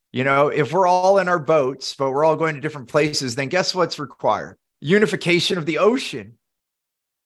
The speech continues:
We all, as our boat holders, should be caring for the ocean, because if the ocean gets polluted, ruined, then all of our boats from all nations go underwater, right? If we're gonna ruin things that we all need,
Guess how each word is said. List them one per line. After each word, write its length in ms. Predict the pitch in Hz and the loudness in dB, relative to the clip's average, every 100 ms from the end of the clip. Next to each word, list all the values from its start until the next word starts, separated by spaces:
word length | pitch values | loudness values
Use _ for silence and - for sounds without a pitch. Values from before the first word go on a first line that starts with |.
| _ | _
We 300 | 165 226 226 | -2 2 4
all, 240 | 208 220 | 4 4
as 120 | 220 190 | 4 2
our 120 | 202 | 0
boat 320 | - 185 226 | 2 0 2
holders, 440 | 180 202 202 208 208 | -2 -2 0 -2 -4
should 140 | - | -12
be 100 | 180 | -14
caring 480 | 170 - 202 226 220 | -12 -6 0 0 0
for 100 | 208 | -2
the 140 | 214 214 | 0 4
ocean, 420 | 233 240 180 143 | 4 2 -6 -8
because 340 | 175 208 175 | -4 -2 -2
if 120 | 170 | -4
the 80 | 190 | -2
ocean 320 | 151 226 226 | 0 0 -4
gets 160 | 220 - | -8 -10
polluted, 680 | - 202 226 226 226 226 226 _ | -12 -6 -4 -2 -2 -4 -6 _
ruined, 520 | 139 180 233 226 233 | -4 2 4 4 0
then 200 | 190 202 | -2 0
all 240 | 208 277 311 | 4 6 4
of 80 | |
our 120 | 202 175 | 2 0
boats 360 | 165 170 180 | 0 0 -2
from 200 | - 196 | -12 -4
all 180 | 220 269 | 0 2
nations 680 | 226 190 165 - 160 165 - | 2 -2 -2 -10 -12 -12 -14
go 300 | - 190 185 | -2 0 2
underwater, 640 | 185 175 170 165 156 135 | 0 -2 0 0 0 -2
right? 320 | 147 175 214 - - _ | -2 -2 -4 -8 -20 _
If 160 | 151 | -8
we're 160 | 165 214 | -2 -2
gonna 220 | 220 208 | 0 -2
ruin 560 | 160 156 214 247 240 226 | -4 -6 -4 -2 -6 -6
things 400 | 208 208 196 156 | -8 -6 -10 -4
that 180 | 160 165 | -4 -2
we 120 | 170 | 0
all 220 | 202 240 | 2 2
need, 600 | 240 277 240 170 208 233 | -2 -6 -8 -8 -8 -10